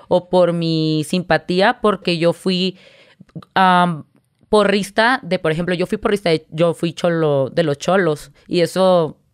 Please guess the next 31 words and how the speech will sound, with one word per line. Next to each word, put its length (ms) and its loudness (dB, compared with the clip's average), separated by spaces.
no 320 0
muchas 600 2
han 200 -2
logrado 340 0
serlo. 300 -2
Yo 100 -2
creo 160 -2
que 80 -12
he 40 -8
sido 200 -2
como 160 -10
que 80 -6
de 80 0
las 140 -2
poquitas 400 -6
aicanes 420 -6
que 80 -10
lo 140 -4
han 80 -4
logrado. 480 -2
Este, 400 0
de 120 2
toros 420 2
duré 260 2
dos 240 0
años 300 -2
también 460 -2
y 100 -2
empecé 340 -4
en 100 -4
Sonkis. 720 -8